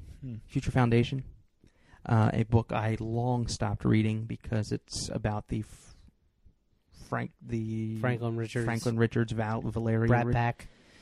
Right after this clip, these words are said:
Speaker 2: Yeah, I'm not down with that. I mean,
Speaker 1: Yeah, nobody cares about kids.
Speaker 2: Right, exactly. But this one, this one standalone issue is about, you know, obviously Johnny Storm is back.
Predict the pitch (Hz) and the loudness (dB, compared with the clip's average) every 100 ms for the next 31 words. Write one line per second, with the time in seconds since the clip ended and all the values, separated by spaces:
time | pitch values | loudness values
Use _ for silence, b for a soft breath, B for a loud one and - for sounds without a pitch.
0 | b - 117 107 104 - 302 370 262 131 | b 4 4 6 2 0 0 0 4 6
1 | 120 110 110 107 127 160 151 135 139 117 | 8 6 6 6 4 2 2 4 2 2
2 | 104 95 90 - 92 92 117 101 - - | -2 -4 -8 -4 -6 2 4 4 0 -20
3 | - 113 113 110 107 107 - 127 - 127 | -6 0 2 2 -2 -6 2 2 2 -2
4 | 127 135 147 170 - 135 123 123 131 123 | 2 4 4 2 -2 -4 -2 -2 2 2
5 | 139 139 - 131 127 120 117 - 139 - | 2 0 -2 0 4 4 2 2 0 2
6 | 113 110 113 107 107 107 117 - 120 - | 4 6 4 2 0 0 -2 -4 -6 -2
7 | - 127 123 127 113 113 113 - 131 117 | 0 2 2 0 0 0 0 0 0 0
8 | 110 107 107 107 - | 0 -2 -2 -2 -4